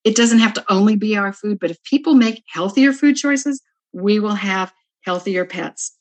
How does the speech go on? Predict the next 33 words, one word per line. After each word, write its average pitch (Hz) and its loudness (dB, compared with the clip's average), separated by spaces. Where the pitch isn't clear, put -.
But 214 0
unfortunately, 240 2
just 180 -4
like 196 0
in 220 -2
all 226 0
the 247 0
other 269 -2
categories, 208 -4
there 190 -2
are 180 2
a 180 2
lot 170 -2
of 196 -10
shortcuts 247 -2
being 190 0
made. 180 2
Uh, 175 -2
I 202 2
know 202 6
more 202 2
than 208 0
I 214 2
wish 269 2
I 220 0
did 196 -4
sometimes 190 -4
about 185 -4
this 190 -4
industry 202 0
that 180 0
we're 180 -4
in, 175 0